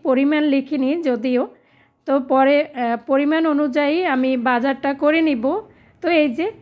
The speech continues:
লিস্ট লেখাটা আমার কাছে অনেক বেশি গুরুত্বপূর্ণ মনে হয়েছে, তো লিস্ট করে রাখলাম, সেই অনুযায়ী বাজার করে নিব। তারপরে ঘরে যে ফ্রিজ থাকে, এখন তো সবার ঘরেই ফ্রিজ থাকে।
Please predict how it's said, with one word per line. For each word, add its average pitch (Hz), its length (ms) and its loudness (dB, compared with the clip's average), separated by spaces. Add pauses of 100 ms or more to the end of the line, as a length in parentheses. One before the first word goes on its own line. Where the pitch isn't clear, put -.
(140)
লিস্ট 277 400 -2
লেখাটা 294 500 -2
আমার 247 380 -2
কাছে 269 300 -2
অনেক 254 360 0
বেশি 247 440 -2
গুরুত্বপূর্ণ 302 680 0
মনে 302 340 2
হয়েছে, 294 440 -2 (520)
তো 302 100 -4
লিস্ট 302 380 0
করে 330 220 0
রাখলাম, 302 420 -2 (140)
সেই 277 240 -2
অনুযায়ী 269 440 -2
বাজার 233 400 -2
করে 226 240 -2
নিব। 220 300 -6 (800)
তারপরে 330 540 0
ঘরে 277 360 -2
যে 302 160 -2
ফ্রিজ 294 360 -2 (100)
থাকে, 277 420 -6
এখন 277 340 -2
তো 320 140 -4
সবার 254 400 2
ঘরেই 254 360 0
ফ্রিজ 277 340 -2 (100)
থাকে। 269 360 -6